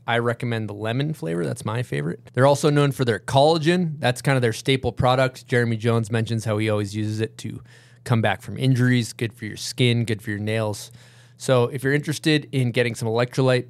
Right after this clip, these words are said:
mix, some collagen, check out bubsnaturals dot com and use promo code bombhole at checkout for twenty percent off. Again, bubsnaturals dot com, promo code bombhole, twenty percent off.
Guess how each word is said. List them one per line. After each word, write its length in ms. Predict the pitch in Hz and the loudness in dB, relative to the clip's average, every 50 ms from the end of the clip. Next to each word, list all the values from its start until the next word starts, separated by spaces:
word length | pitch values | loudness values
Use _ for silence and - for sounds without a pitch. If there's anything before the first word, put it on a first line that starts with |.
| - - - | -8 -4 0
mix, 480 | 127 123 123 - - - - - - - - | 2 2 2 0 -2 -8 -10 -10 -12 -16 -18
some 320 | - - - 117 113 - - | -18 -10 -8 -6 -6 -6 -8
collagen, 560 | - - 117 113 117 113 107 120 117 113 110 | -2 2 4 4 4 4 2 0 -2 -2 0
check 220 | - 135 123 - | 0 0 0 2
out 180 | 117 107 110 107 | 0 -2 0 0
bubsnaturals 840 | 131 123 120 120 107 120 120 117 110 110 - - - 113 104 98 | 0 0 0 0 -2 -2 0 0 0 0 -2 -4 -4 -4 -4 -2
dot 240 | - 110 104 - - | -2 -2 -2 -2 -2
com 360 | - 123 117 117 123 123 120 - - - - - - _ _ | -2 0 2 2 2 2 -2 -4 -12 -20 -20 -20 -20 _ _
and 120 | - 120 120 | -2 0 2
use 140 | 120 110 - | 2 0 -2
promo 420 | - - - 139 139 135 127 127 | 0 2 4 4 4 4 2 2
code 300 | - 135 120 117 113 - - - - | 4 4 4 2 2 -2 -12 -4 0
bombhole 600 | - 117 120 131 143 135 131 139 147 160 160 - - - - - | 4 4 4 4 4 2 2 2 2 0 -2 -4 -8 -18 -14 -10
at 80 | 110 - | -10 -10
checkout 520 | - - 131 120 117 - 135 123 123 123 - - - _ _ _ - | -4 0 0 0 2 2 2 2 2 0 -4 -12 -20 _ _ _ -12
for 120 | - 117 | -12 -10
twenty 320 | - - 127 123 120 123 | -6 -2 0 2 2 2
percent 460 | 110 - 123 - - 120 113 110 - - - - | 0 -2 -4 -6 -4 -4 -4 -4 -6 -10 -8 -4
off. 380 | 104 101 92 - - - - - - - _ - | -2 -2 -2 -2 -6 -12 -14 -18 -20 -20 _ -6
Again, 240 | - 113 123 107 98 | -2 -2 -2 -2 0
bubsnaturals 720 | - 123 131 143 139 131 139 139 135 135 - 143 135 120 - | 2 4 4 4 2 2 0 0 0 0 0 -2 -2 0 2
dot 240 | 135 123 123 123 | 2 2 2 0
com, 260 | - 127 117 113 113 107 | -2 -2 0 0 -2 -2
promo 320 | - - 120 120 120 113 | -2 -2 -2 0 -2 0
code 320 | - 123 117 110 110 - | 0 0 0 0 0 -2
bombhole, 540 | - 110 107 107 107 107 104 101 101 98 - - - _ _ - | -2 -2 0 0 -2 -2 -2 -4 -4 -4 -6 -10 -20 _ _ -12
twenty 240 | - - 117 110 104 | -6 -4 -4 -4 -4
percent 360 | 104 107 101 - 110 104 - | -6 -8 -10 -8 -8 -10 -10
off. 260 | - - - - - | -12 -16 -18 -20 -20